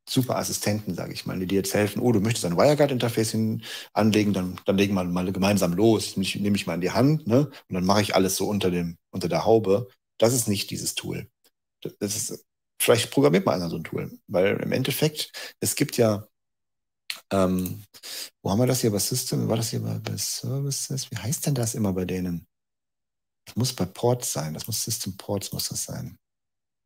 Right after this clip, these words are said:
Nein, das ist Remote Access. Nein, es gibt doch hier, wie heißen denn die? Ah, es ist bei I P. Se-, ihr seht schon, ne? Man, man, man, man findet nichts. Hier ist es Services, bei I P-Services. Ne? Man denkt zwar, es ist ein System-Service, aber nein, es ist ein I P-Service.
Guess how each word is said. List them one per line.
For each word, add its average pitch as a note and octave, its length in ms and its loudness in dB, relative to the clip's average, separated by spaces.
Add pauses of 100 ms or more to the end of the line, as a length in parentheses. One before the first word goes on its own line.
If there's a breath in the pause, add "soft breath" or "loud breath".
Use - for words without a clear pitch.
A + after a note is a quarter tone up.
(160)
Nein, F2 120 -2
das E2 120 -6
ist - 220 -8 (160)
Remote G2+ 280 -4
Access. - 440 -6 (1000)
Nein, - 140 -10
es - 160 -6
gibt - 180 -12
doch - 120 -4
hier, E2 120 -4
wie D#2 80 -6
heißen F2 260 -4
denn D#2+ 100 -4
die? E2 260 -8 (1300 loud breath)
Ah, A2 460 4
es G#2+ 100 -4
ist G2+ 100 -4
bei - 220 2
I F#2+ 40 2
P. A2+ 240 2
Se-, A2+ 120 6
ihr D#3 160 8
seht C3+ 180 6
schon, F2+ 180 2
ne? A2 100 6
Man, G#2 180 4
man, G2+ 300 2 (100)
man, G2+ 400 -2 (840)
man G2+ 140 0
findet B2+ 340 6
nichts. D2+ 200 -6
Hier A#2 100 4
ist E2 60 -2
es D2+ 140 -4
Services, D2+ 400 -8
bei - 200 -4
I - 40 -4
P-Services. - 920 -4
Ne? G#2+ 60 -2
Man F#2+ 100 0
denkt A2 180 2
zwar, F#2 80 -2
es F2 100 -4
ist G2 60 -4
ein - 60 -2
System-Service, C3+ 600 2
aber G#2+ 100 -2
nein, G#2+ 140 2
es G2+ 100 -2
ist G#2 120 -4
ein - 80 -4
I G2+ 40 -2
P-Service. D#2 800 -2